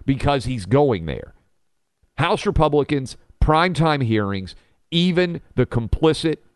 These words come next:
uh, uh, propaganda media would be forced to cover this. Importantly, they would also develop a record and evidentiary nature of crimes that are being committed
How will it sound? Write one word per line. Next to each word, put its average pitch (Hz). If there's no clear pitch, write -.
uh, 90
uh, 110
propaganda 135
media 98
would 139
be 139
forced 131
to 117
cover 73
this. -
Importantly, 123
they 143
would 160
also 202
develop 139
a 117
record 135
and 107
evidentiary 139
nature 98
of 120
crimes 139
that 123
are 113
being 107
committed 78